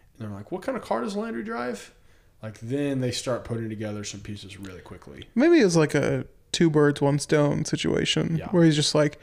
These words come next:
Speaker 2: "She's trouble, but also, like, I know how these things go, and I know how to cover things up."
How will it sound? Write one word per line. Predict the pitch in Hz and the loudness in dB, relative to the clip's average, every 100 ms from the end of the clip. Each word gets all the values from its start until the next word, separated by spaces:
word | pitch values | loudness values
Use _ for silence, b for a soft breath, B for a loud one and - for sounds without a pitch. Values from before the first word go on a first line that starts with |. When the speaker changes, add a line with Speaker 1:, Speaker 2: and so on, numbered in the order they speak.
| b b b | b b b
Speaker 2:
"She's | - - 180 | -4 0 2
trouble, | - 185 175 175 170 | 4 4 6 6 6
but | 156 | 4
also, | - 165 - 160 156 | 4 4 6 6 6
like, | 156 156 - | 4 2 2
I | 208 | 4
know | 170 | 6
how | 151 | 6
these | 151 143 | 4 2
things | - 160 147 | 2 2 4
go, | 165 170 170 | 4 6 6
and | 175 | 6
I | 180 | 6
know | 165 | 4
how | 147 | 4
to | |
cover | - 156 151 | 2 0 0
things | 139 151 143 | 2 2 4
up." | 156 165 165 | 4 4 0